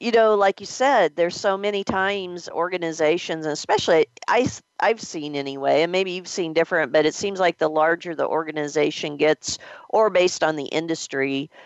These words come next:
the more rigid they are in what they require for their, um, their employees to be like. You know, you have to fit this particular mold, um, to be here.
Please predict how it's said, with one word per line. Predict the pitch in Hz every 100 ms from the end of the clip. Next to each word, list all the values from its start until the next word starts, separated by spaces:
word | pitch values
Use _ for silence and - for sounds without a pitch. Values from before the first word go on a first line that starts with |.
| - _ -
the | 170
more | 180 180
rigid | 160 135 165 214 151 147 120
they | 127 127
are | 127 101 101 - - -
in | - 151 147 143 143 143 143 -
what | - 156 165 -
they | 165 151 156 151
require | 143 147 - - 170 175 175 160 151 147 147 - _
for | _ - 156 151 147 147 147 139 -
their, | 151 143 143 143 - _
um, | 131 139 135 131 139 - - _ _ -
their | 151 147
employees | - 160 - 233 254 156 147 156
to | - 156
be | 156
like. | 151 147 180 120 - -
You | 143
know, | 139 135
you | 160
have | 180 170 -
to |
fit | 160 _ 190 165 -
this | 156 -
particular | _ 160 - 165 - 151 143
mold, | 143 165 190 139 143 151 - - - - - -
um, | 147 139 135 139 147 -
to | 180
be | 180 262
here. | - 98 - -